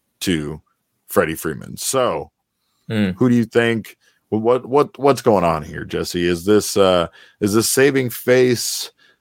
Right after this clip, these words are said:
Speaker 1: Uh, I mean, obviously, we, we're, we're not going to get ourselves into any trouble here by trying to,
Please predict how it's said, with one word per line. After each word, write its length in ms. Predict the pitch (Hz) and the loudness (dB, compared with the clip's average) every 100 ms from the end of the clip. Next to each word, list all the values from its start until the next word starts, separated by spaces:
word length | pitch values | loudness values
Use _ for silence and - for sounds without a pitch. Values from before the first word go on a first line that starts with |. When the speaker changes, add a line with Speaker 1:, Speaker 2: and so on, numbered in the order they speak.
| _ | _
Speaker 1:
Uh, 220 | - 85 | 0 2
I 60 | 107 | 2
mean, 140 | 117 | 2
obviously, 480 | 110 123 123 - 117 | 4 4 2 2 0
we, 340 | 104 101 131 123 | 0 0 -2 -2
we're, 220 | - 110 120 | -2 0 0
we're 260 | 113 147 | 0 2
not 200 | 117 98 | 2 0
going 180 | 95 95 | 0 -2
to 60 | 90 | 0
get 120 | 92 | 2
ourselves 420 | 90 - 92 82 | 2 0 -2 -2
into 320 | 87 85 85 95 | -4 -4 -4 -2
any 240 | 98 92 | -2 -2
trouble 340 | - 90 82 | 0 0 2
here 260 | 85 82 80 | 0 2 0
by 200 | 78 85 | 0 0
trying 360 | - 87 82 80 | 0 -2 -2 -4
to, 280 | 87 82 | 0 0